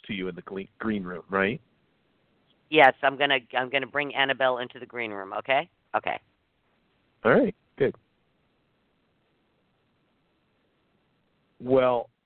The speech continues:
Speaker 1: I am excited about, uh, sharing this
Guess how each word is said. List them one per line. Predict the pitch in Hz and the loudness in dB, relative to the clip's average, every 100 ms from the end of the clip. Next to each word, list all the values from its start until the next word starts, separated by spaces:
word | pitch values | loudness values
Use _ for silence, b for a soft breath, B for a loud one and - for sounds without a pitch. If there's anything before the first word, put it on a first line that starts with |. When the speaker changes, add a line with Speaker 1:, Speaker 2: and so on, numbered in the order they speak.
| 135 | -2
Speaker 1:
I | 143 175 185 - | 0 2 0 -6
am | 135 123 117 117 117 _ _ _ | -6 -6 -6 -10 -20 _ _ _
excited | 131 123 - 120 117 110 - - | -14 -12 0 2 2 -2 -8 -10
about, | 110 110 107 101 - _ _ | -4 -2 -2 -4 -10 _ _
uh, | 120 107 101 98 98 98 - - | -6 -4 -4 -4 -8 -12 -8 0
sharing | 147 143 131 | 2 2 -2
this | 120 | -6